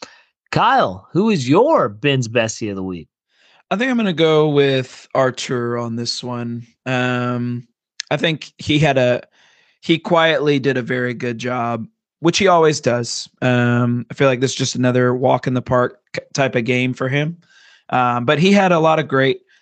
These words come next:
Speaker 2: tracking back defensive plays as a six. And he also had some good kind of beat the lines passes through the middle, uh, was just very solid. Hi-, him, H H both played very well in this game. I c-, I could give it to either, but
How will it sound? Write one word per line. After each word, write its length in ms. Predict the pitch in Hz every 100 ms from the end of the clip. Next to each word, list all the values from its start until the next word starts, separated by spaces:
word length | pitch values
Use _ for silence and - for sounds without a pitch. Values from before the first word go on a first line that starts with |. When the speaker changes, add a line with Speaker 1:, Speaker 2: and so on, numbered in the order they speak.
| _
Speaker 2:
tracking 400 | - 143 135 143
back 300 | 127 131 -
defensive 600 | - - 135 135 151 139
plays 380 | 160 151 156 151
as 160 | 151 147
a 80 |
six. 560 | 143 - 160 - - - _ _ _ _ -
And 120 | 143
he 60 |
also 300 | 143 139 147
had 180 | 139 135
some 220 | - 131
good 500 | 127 131 131 127 120
kind 220 | - 131 127
of 180 | 120 - _ _ -
beat 220 | 117 143 143
the 80 |
lines 420 | 127 127 127 127 -
passes 600 | 147 135 131 135 131 -
through 180 | 123
the 80 | 120
middle, 560 | 135 180 175 165 160 _ _ _ _
uh, 300 | - 131 131 123
was 140 | 185
just 260 | 233 - -
very 260 | 151 151
solid. 440 | 143 127 123 123 123
Hi-, 240 | 156 185 175
him, 320 | 196 196 185
H 300 | 160 170 -
H 300 | 143 143 - 120
both 260 | 131 127 -
played 400 | 127 123 120 117
very 300 | 127 123 123
well 280 | 120 120 120
in 80 |
this 140 | 120 -
game. 260 | 127 123
I 60 | 123
c-, 120 | -
I 100 | 143
could 160 | 147 139
give 140 | 135
it 80 | 131
to 120 | -
either, 360 | 131 123 123 123
but 240 | 127 131